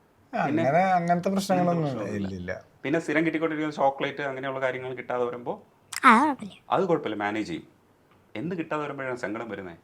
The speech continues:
Speaker 2: ചിക്കൻ.
Speaker 3: ഫോൺ കിട്ടാതിരിക്കാനാണ്.
Speaker 2: ഫോൺ, അതാണ്.
Speaker 1: <laughs>
Speaker 2: ഫോൺ അമ്മ തരില്ല, അപ്പോഴാണ്
Speaker 3: ചില
Speaker 2: വഴക്ക്.
Speaker 3: സമയത്ത്.
Speaker 2: വീട്ടിലും അതേ അടി?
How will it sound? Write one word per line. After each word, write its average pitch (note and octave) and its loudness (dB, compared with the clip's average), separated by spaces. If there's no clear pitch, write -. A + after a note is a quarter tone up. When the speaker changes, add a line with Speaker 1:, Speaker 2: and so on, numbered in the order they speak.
Speaker 2:
ചിക്കൻ. G3 2
Speaker 3:
ഫോൺ A#3+ 8
കിട്ടാതിരിക്കാനാണ്. - -4
Speaker 2:
ഫോൺ, F2+ -2
അതാണ്. - -16
Speaker 1:
<laughs> D#3+ 2
Speaker 2:
ഫോൺ A2+ -2
അമ്മ G2 -2
തരില്ല, D#2 -6
അപ്പോഴാണ് G#2 -10
Speaker 3:
ചില G#3+ 2
Speaker 2:
വഴക്ക്. G#3 2
Speaker 3:
സമയത്ത്. G3+ -6
Speaker 2:
വീട്ടിലും D3 -2
അതേ A2 0
അടി? E2+ -6